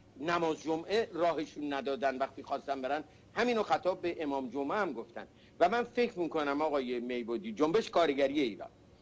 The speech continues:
که، اه، پاره رهبرانش مثل آقای اوسانلو در خارجن و پاره‌ای از رهبرانش در زندانن،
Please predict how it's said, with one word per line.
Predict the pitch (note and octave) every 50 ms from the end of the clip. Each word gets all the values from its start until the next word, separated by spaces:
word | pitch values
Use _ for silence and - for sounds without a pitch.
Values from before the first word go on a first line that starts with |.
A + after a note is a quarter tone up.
| - - - - - - -
که، | - E3 E3+ E3+ - - -
اه، | D3+ C#3+ C3+ C3+
پاره | B2 - - - D#3 D#3 F3 G#3+ G#3+
رهبرانش | F#3+ F#3 E3 D3+ C3+ D3 C#3+ C#3 D3+ D#3+ D#3+ E3 E3 - - - - - - -
مثل | F3 F3 - E3
آقای | D#3+ E3
اوسانلو | C#3+ D#3+ - - D3+ C3+ C3 B2+ D3+
در | D3+ D#3+ C#3+ B2+
خارجن | - - C3 B2 B2 D#3 C#3 D3 D#3+ D#3 D3
و | C#3+ C#3+
پاره‌ای | - - C3+ C3 C3 E3+ F3+ F3
از | E3 C#3 B2
رهبرانش | C#3 C3 A#2 C3 B2 A#2+ B2 C#3+ D3+
در | C#3+ E3 D#3 D3+
زندانن، | C#3 C#3+ E3+ E3+ F3 F3 G3+ G#3 F3 B2 F#2